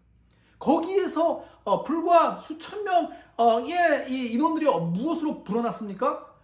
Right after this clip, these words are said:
이백만의 인원으로 사백 년 만에 불어나게 된 것입니다. 그거보다 더 큰, 그리고 기름진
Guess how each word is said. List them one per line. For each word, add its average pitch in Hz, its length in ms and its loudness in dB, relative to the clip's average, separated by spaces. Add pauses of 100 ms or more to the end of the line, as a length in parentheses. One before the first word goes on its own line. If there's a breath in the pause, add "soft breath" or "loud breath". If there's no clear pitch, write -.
(100)
이백만의 330 1000 -4
인원으로 233 380 -2
사백 330 400 -8
년 381 180 -8
만에 320 440 -4
불어나게 226 360 -6
된 202 120 -12
것입니다. 156 380 -14 (800 soft breath)
그거보다 415 520 -2
더 349 380 -6 (160)
큰, 262 340 -8 (160 loud breath)
그리고 302 220 -2
기름진 359 760 -4